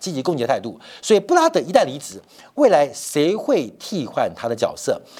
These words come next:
整个美联储的鹰鸽的斜率又会怎么改变？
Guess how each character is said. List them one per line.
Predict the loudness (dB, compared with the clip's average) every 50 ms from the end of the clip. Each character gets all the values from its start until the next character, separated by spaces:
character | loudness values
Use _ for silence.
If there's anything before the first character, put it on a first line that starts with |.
| -20 -20 -20 _ _
整 | 2 4 4 4 4 4
个 | 4 4 4 4 0
美 | -4 -2 0 0 0
联 | 0 2 2 2 0 0
储 | -4 -6 -6 -4 -4 -2 0
的 | 4 4 4 4 4 0 -4 -12 _ _ _ _ _ -20 -8
鹰 | -2 0 2 2 2 2
鸽 | 2 2
的 | 2 2 2
斜 | -2 -2 -4 -4 -4
率 | -2 -2 -4 -6 -8 -14 _ _ _ 0
又 | 2 2
会 | 2 0
怎 | -2 -4
么 | -4 -2
改 | -2 -2 -2
变？ | -2 -6 -6 -6 -8